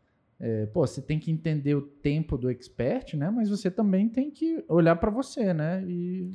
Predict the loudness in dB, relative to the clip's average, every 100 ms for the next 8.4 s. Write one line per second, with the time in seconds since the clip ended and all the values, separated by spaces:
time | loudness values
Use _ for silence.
0 | 0 4 6 6 4 -2 -6 0 2 4
1 | 4 0 -6 _ _ -2 -2 -2 -4 -4
2 | -4 -6 -6 -4 -4 -2 -2 0 2 2
3 | 0 -2 -4 0 -2 -2 -6 -16 _ 2
4 | 2 0 -2 -2 0 2 4 2 2 0
5 | 0 0 0 0 -2 -4 -2 0 0 0
6 | -2 -8 _ -6 0 0 0 -2 -2 -2
7 | -4 -4 -4 -4 -4 -4 -4 -4 -2 -2
8 | -2 -4 -8 -12